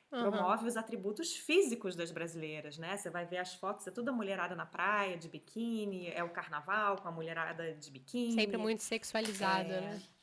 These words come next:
Speaker 2: muito sexualizada. A mulher latina, em geral, é muito sexualizada. E não só em Portugal, acho que no mundo inteiro existe essa imagem e que é super importante que a gente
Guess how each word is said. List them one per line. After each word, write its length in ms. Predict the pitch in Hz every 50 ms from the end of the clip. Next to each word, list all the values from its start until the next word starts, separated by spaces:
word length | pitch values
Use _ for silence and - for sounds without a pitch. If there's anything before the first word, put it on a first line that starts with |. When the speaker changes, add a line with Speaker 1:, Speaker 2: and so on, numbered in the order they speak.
| _ _ _ _ -
Speaker 2:
muito 380 | 262 277 330 381 440 466 453 -
sexualizada. 640 | - 403 403 - 403 370 370 370 381 359 330 247
A 20 | 247
mulher 220 | 247 254 269 277
latina, 480 | 285 277 285 277 - - 294 285 277 285
em 80 | 294
geral, 260 | 285 285 254 254 254 262
é 60 | 262
muito 240 | 254 262 262 254 -
sexualizada. 880 | 285 269 - - 277 254 262 262 254 262 240 226 208 196 180 180 180 180 - _ - _ _ - _ _ _ -
E 180 | 254 262 277 294
não 180 | 285 302 403 480
só 160 | - - 508
em 120 | 508 508
Portugal, 400 | - 480 480 - 403 - - 370
acho 100 | 370 -
que 80 | - 370
no 100 | 359 339
mundo 220 | 330 339 359 349
inteiro 380 | 370 403 - - 320 302 311 320 320 294 - - -
existe 520 | - 269 262 254 233 285 392 - - - 415
essa 200 | 403 392 - 392
imagem 640 | 381 330 262 247 247 262 254 254 294 302 311 320 - - - _ -
e 560 | 254 254 254 254 254 254 254 254 254 254 - _
que 280 | - - - 262 254 262
é 80 | 262 269
super 260 | 262 - 269 285 285
importante 520 | 294 302 - 311 302 - 285 285 277 - -
que 80 | -
a 100 | 285 285
gente 380 | 277 294 285 294 - - -